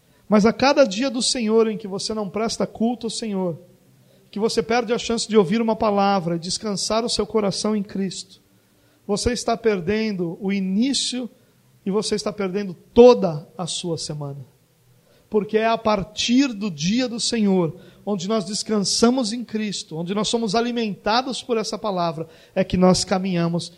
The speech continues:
o restante da nossa semana. Não é o contrário. Não é um depender das nossas forças durante toda a semana para entregar as nossas obras a Cristo. Ao contrário,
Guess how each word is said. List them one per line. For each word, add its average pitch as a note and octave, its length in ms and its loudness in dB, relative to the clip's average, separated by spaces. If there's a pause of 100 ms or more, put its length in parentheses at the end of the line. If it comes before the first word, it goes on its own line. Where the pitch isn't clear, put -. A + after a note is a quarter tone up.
(100)
o G3 80 -2
restante E3+ 500 -4
da E3 100 -4
nossa D#3 220 -8
semana. C#3+ 420 -10 (440)
Não B3 220 2
é C#4 100 4
o C4+ 60 2
contrário. A3 720 -2 (300)
Não A#3 260 6
é C4+ 80 6
um C4 280 0
depender B3 760 4
das G#3+ 280 -2
nossas A3+ 500 -2
forças B3+ 800 2
durante A3+ 480 2
toda A3+ 220 6
a G#3 40 2
semana B3 640 0 (400)
para A3+ 160 2
entregar A3+ 500 2
as G#3+ 140 0
nossas G3+ 320 -2
obras G3 320 0
a F#3+ 60 0
Cristo. - 560 -6 (120)
Ao F3+ 140 -2
contrário, G#3+ 760 -2